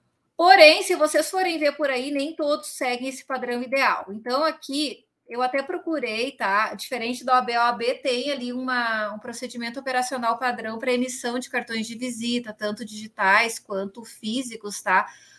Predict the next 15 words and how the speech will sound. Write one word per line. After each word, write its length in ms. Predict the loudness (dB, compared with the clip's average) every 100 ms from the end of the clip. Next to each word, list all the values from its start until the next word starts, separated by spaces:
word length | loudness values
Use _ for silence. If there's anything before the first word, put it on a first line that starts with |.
| _ _
O 140 | 4
nosso 1200 | 6 6 6 2 -2 0 2 0 0 0 0 -2
C 140 | -4 -4
R 140 | -4
C 160 | -2 2
ali 100 | 4
eu 100 | 4
não, 180 | 2 0
não 300 | -2 -2 -4
identifiquei 640 | -4 -4 -4 -4 -2 0
nada, 420 | 4 4 2 -4
tá? 300 | -2 0 0
Eu 80 | -2
até 160 | -10
procurei 720 | -14 -10 -6 -4 -4 -6 -8